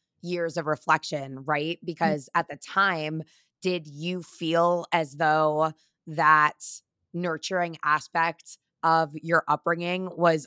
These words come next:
Speaker 1: always in your best interest?
Speaker 2: <laughs> Well, you know what's so funny? Uh, you don't really notice your family if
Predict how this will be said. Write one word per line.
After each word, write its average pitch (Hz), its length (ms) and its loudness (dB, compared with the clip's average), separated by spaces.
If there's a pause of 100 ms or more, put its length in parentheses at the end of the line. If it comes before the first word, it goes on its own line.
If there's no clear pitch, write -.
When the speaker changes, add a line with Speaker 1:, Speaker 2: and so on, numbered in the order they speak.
(120)
Speaker 1:
always 165 600 0 (120)
in 165 140 -4
your 160 120 0
best 147 260 0
interest? 185 540 -4 (260)
Speaker 2:
<laughs> 233 100 -2 (580)
Well, 262 100 6
you 269 100 0
know 277 80 2
what's 294 120 -2
so 302 140 4
funny? 208 480 -2
Uh, 190 480 2
you 196 100 -4
don't 294 140 -6
really 262 200 2
notice 185 720 -2 (140)
your 175 220 -6
family 165 800 -8 (840)
if 175 180 -4